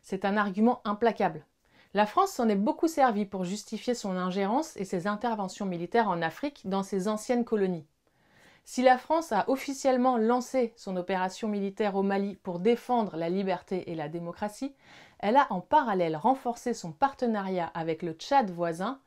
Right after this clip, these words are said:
une dictature notoire. En deux mille treize, le président tchadien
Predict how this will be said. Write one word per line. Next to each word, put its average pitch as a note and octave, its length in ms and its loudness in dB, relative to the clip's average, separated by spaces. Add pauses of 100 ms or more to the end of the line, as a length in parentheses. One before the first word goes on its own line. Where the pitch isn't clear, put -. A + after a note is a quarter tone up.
(240)
une F3 160 -4
dictature A#3+ 580 0
notoire. G#3 520 -2 (600)
En G3+ 120 2
deux C4 120 8
mille C#4 180 4
treize, G3+ 480 0
le F3+ 140 -4
président G3 440 -4
tchadien G#3 400 -2